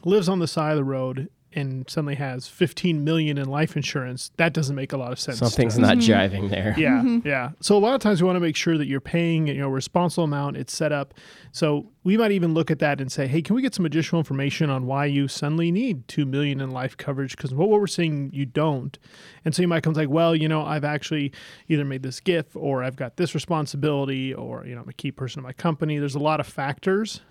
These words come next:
Speaker 1: Um, and the thing is, you can
Speaker 2: The
Speaker 1: roll that in
Speaker 2: suitability type
Speaker 1: Yeah.
Speaker 2: angle.
Speaker 1: Yeah. And you can have that in one policy or ten policies,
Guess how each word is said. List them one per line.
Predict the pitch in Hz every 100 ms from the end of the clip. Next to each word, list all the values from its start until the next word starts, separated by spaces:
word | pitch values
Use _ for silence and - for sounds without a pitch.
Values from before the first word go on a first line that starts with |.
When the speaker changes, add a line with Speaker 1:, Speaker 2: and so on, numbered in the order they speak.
| -
Speaker 1:
Um, | 143 143 143
and | 170 175
the |
thing | - 226 214
is, | 160
you |
can | 165 170
Speaker 2:
The |
Speaker 1:
roll | 180
that | 170
in |
Speaker 2:
suitability | 160 135 113 110 104 98 95
type | - 101 95 -
Speaker 1:
Yeah. | 311 254
Speaker 2:
angle. | 131 87 87 92 - -
Speaker 1:
Yeah. | 262 165 - - - -
And | 220
you |
can | 240 190
have | 202
that | 185
in | 147 131
one | 170 214
policy | 214 214 208 170
or | 156 135 - _ _ _ _
ten | - 151 202
policies, | 127 120 123 - 127 -